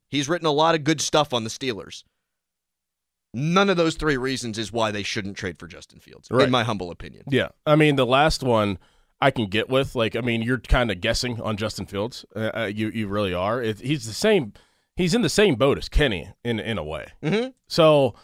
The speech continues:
Speaker 2: if you really are gonna try to make a bang at the quarterback position, you're try-, and you're going to move on, I can see where he's like,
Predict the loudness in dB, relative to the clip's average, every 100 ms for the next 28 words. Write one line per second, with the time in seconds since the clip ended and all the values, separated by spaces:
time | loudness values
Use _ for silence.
0 | _ _ _ 0 2 0 6 6 8 6
1 | 6 4 2 0 -8 _ _ _ 2 4
2 | 4 2 0 0 2 2 0 -2 0 2
3 | 2 0 -2 0 2 2 -2 -2 -4 -4
4 | -4 -2 0 0 0 -2 0 0 0 -2
5 | -2 0 0 -2 -6 _ _ _ _ _
6 | -2 0 -4 -2 0 2 2 2 2 2
7 | 0 -2